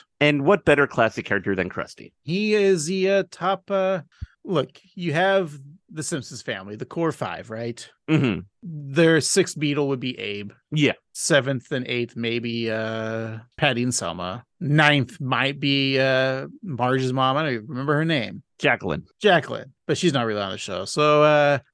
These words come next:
Speaker 2: if you go to, like, who are the Beatles of Springfield, Steve? Excluding the
Speaker 1: Yeah.
Speaker 2: Simpsons characters, who are the Beatles? Is Krusty a part of the, the, the Fab Four of Springfield?
Speaker 1: Oh, yeah. I would say Krusty, Moe, hmm, maybe Mister Burns,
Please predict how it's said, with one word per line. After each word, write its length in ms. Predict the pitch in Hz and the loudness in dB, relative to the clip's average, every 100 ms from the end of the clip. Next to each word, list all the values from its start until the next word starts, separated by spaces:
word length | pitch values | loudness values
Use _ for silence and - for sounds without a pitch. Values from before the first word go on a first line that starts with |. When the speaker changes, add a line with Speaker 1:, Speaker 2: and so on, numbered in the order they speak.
| 175 | -2
Speaker 2:
if 100 | 156 | 0
you 60 | |
go 120 | 180 220 | 4 2
to, 140 | 185 | 4
like, 260 | 202 175 - _ | 4 4 0 _
who 180 | - 269 | 4 6
are 140 | 277 | 6
the 80 | 220 | 4
Beatles 800 | 156 170 185 139 120 117 107 - - | 0 0 0 0 -4 -6 -10 -14 -4
of 140 | 147 - | -2 -2
Springfield, 600 | - 135 117 120 85 - | -4 -6 -6 -8 -10 -10
Steve? 320 | - 98 107 151 _ - | -12 -12 -14 -18 _ -6
Excluding 480 | 131 - 190 190 | -6 2 6 6
the 60 | 165 | 4
Speaker 1:
Yeah. 60 | 104 | 2
Speaker 2:
Simpsons 360 | 113 - 117 | -2 -8 -12
characters, 440 | - 107 107 104 - | -8 -8 -8 -12 0
who 120 | 180 | 4
are 80 | 165 | 4
the 80 | 131 | 2
Beatles? 360 | 123 95 98 | -2 -4 -10
Is 100 | 113 | -12
Krusty 460 | - 160 165 190 175 180 | -2 0 0 2 0 0
a 60 | 185 | -6
part 260 | 170 165 170 | -2 0 0
of 120 | 160 | -4
the, 320 | 160 160 160 | -6 -4 -6
the, 140 | 160 160 - | -8 -10 -2
the 100 | 160 | -2
Fab 280 | - 147 131 | 0 -2 -2
Four 240 | 165 160 | -4 -4
of 60 | 143 | -4
Springfield? 580 | - 165 151 185 175 - _ | -8 -10 -6 -6 -6 -8 _
Speaker 1:
Oh, 140 | 247 233 | 6 8
yeah. 200 | 110 95 | 8 6
I 40 | |
would 120 | 117 117 | 4 4
say 380 | 147 131 123 - - | 4 4 4 0 -12
Krusty, 800 | - 180 180 - 180 165 160 - _ | -4 2 2 2 2 4 2 -2 _
Moe, 720 | - 117 123 131 131 135 135 120 - _ _ | -10 0 4 4 6 4 4 0 -8 _ _
hmm, 600 | 180 196 190 196 190 190 170 - - | -2 0 0 0 -2 -2 -6 -12 -6
maybe 920 | 107 117 151 160 165 156 160 156 156 | 0 4 4 2 2 4 4 4 2
Mister 300 | 151 - 151 | 0 0 0
Burns, 580 | 139 143 143 147 - | 2 4 4 0 -4